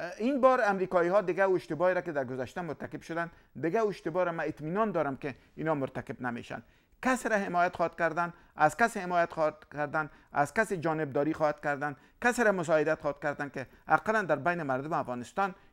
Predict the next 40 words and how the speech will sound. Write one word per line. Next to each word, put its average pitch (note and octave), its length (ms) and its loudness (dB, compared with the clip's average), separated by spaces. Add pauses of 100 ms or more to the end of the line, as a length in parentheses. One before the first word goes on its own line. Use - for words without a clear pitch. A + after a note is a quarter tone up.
یک C#3 240 -4
جایگاه C3+ 460 2
داشته A#2+ 280 -10
باشه. F#2+ 240 -16 (720)
به C#3 160 0
این A#3 120 4
شکل A#3 280 0
خود G#3 140 0
نمیشه A#3 500 2
که G#3 80 -4
مثلاً F#3+ 480 2 (240)
هیچ A#3 300 -2
امکان G#3+ 420 0
نداره E3+ 300 2
که E3+ 100 -4
در C#3+ 300 2
موجودیت D3+ 800 2 (280)
عبدالرشید C#3+ 680 2
دوستم، D#3+ 480 -2 (220)
من D#3 140 0
طور D3+ 240 2
که C#3+ 120 -8
پیشتر D#3+ 340 -2
اشاره D3 300 -2
کردم، D3+ 360 -2 (240)
اشرف C3+ 300 0
غنی C3+ 220 -2
احمدزی C3 480 -2
برنده B2 480 -4
انتخابات A#2 500 -6
شود. - 260 -8 (540)
و، C3+ 100 0
و، D#3 280 4
و D#3+ 200 6
این G3 260 2
آدم A3 320 6
یک G3 140 2
خودکشی F#3 540 -4
سیاسی F#3+ 380 -2
کرده. B2+ 280 -2